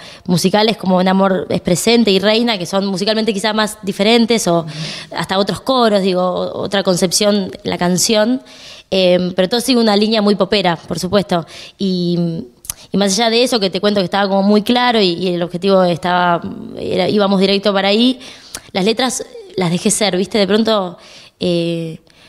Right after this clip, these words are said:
más allá de sentarme a buscar la letra, salían, eh, de, en un viaje, en un, en un, en un taxi, en una combi, en,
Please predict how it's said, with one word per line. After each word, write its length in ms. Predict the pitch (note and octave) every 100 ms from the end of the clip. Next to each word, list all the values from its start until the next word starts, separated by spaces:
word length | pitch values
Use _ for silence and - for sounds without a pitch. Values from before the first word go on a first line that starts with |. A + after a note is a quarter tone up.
| _ _
más 160 | F#3+ F#3+
allá 60 |
de 60 | G#3+
sentarme 460 | G3 F#3+ A3+ A#3+
a 20 | A3
buscar 280 | G3+ A3
la 120 | G#3+ A3
letra, 520 | A3+ A3+ A#3 A3 - -
salían, 680 | - F#3 G#3+ G#3 F3+ E3+ E3
eh, 320 | - - -
de, 100 | -
en 80 | F3+
un 120 | F#3
viaje, 480 | G3+ G#3+ G#3 A3+ G3+
en 140 | G3 G3
un, 200 | G3 F#3+
en 140 | F#3+
un, 460 | G3 F#3+ F3+ F3+ -
en 140 | F3+ G3
un 80 |
taxi, 300 | G#3 G#3 -
en 80 | G#3
una 160 | G3+ G3
combi, 540 | G#3 G#3 G#3 G3+ F#3
en, 200 | F#3 F3+